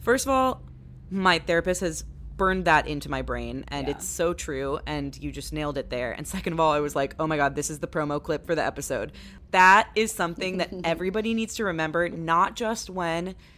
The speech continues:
Speaker 1: they're considering texting an ex happy birthday, but just texting an ex in general. More often than not, they're not gonna give you what you're looking for. It just is what it is. I mean, you can test it.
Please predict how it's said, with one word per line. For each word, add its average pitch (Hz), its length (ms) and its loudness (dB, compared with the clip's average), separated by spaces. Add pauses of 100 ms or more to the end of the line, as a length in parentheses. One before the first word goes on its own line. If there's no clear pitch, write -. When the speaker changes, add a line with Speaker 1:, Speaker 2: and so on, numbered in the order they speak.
(460)
Speaker 1:
they're 190 140 2
considering 175 540 -2
texting 170 380 -2
an 160 160 -4
ex - 360 -6
happy 156 240 0
birthday, 156 440 -2
but 180 180 -2
just 190 220 -6
texting 180 440 -4
an 165 180 -6
ex 147 340 -6
in 160 160 -6
general. 135 640 -4
More 180 280 0
often 214 300 0
than 208 160 -2
not, 156 380 -2 (920)
they're 226 160 -2
not 247 200 0
gonna 247 160 -2
give 156 200 -10
you 175 160 0
what 165 140 -2
you're 170 120 -2
looking 160 320 -6
for. 151 400 -4 (260)
It 208 120 2
just 262 240 -6
is 185 220 0
what 175 120 -2
it 165 100 -2
is. 160 140 6
I 170 80 0
mean, 180 140 -2
you 233 100 -4
can 247 140 -2
test 196 380 -2
it. 110 260 -6